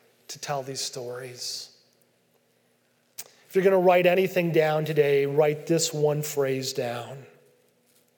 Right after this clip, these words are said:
Jesus tells these stories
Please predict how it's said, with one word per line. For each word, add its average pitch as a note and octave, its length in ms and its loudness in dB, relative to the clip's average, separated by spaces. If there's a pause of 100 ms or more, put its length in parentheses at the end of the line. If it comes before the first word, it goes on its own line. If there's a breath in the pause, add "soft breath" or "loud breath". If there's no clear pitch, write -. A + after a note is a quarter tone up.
(2500 soft breath)
Jesus F#3 460 -2
tells D#3 320 -6
these D#3+ 120 -6
stories A2+ 840 -8